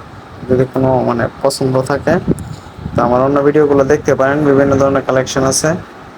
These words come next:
বিভিন্ন ধরনের কালেকশন দেখতে পারেন। আর যে পণ্যটা পছন্দ হবে স্ক্রিনশট দিয়ে আমার ইমো অথবা WhatsApp নাম্বার যোগাযোগ করতে পারেন, আমার ফোন নাম্বার ডিটেলসে দেওয়া থাকবে।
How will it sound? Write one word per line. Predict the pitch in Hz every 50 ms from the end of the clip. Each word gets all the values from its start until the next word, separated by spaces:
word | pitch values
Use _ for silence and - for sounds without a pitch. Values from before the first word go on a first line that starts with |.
| - - - - - - - - - - - - - -
বিভিন্ন | 135 135 139 143 143 143 143
ধরনের | 143 139 139 135 131 131
কালেকশন | 131 131 135 131 - - 143 139 135 - - - -
দেখতে | 139 139 - - 139
পারেন। | 131 135 135 135 143 156 165 -
আর | - 131 123 123 123
যে | 127 135 131
পণ্যটা | 135 139 139 139 143 139 143 139
পছন্দ | - 139 139 - 147 139 135
হবে | 135 139 143 147 147
স্ক্রিনশট | - - - 143 143 - - 139 131 - -
দিয়ে | 151 160
আমার | - - - 139 135 135 135
ইমো | 139 151 160 170 - 131
অথবা | 127 135 127 127
WhatsApp | 127 123 127 - 131 131 135 135
নাম্বার | 131 131 131 127
যোগাযোগ | 123 131 131 135 131 135 131 -
করতে | 131 127 - 117
পারেন, | 107 104 101
আমার | 107 113 120 - - -
ফোন | 127 123 131
নাম্বার | 131 131 131 131 131
ডিটেলসে | 127 - - - - - 139 135 127 - - 127
দেওয়া | 123 135 131 131
থাকবে। | - 143 131 127 123 139 160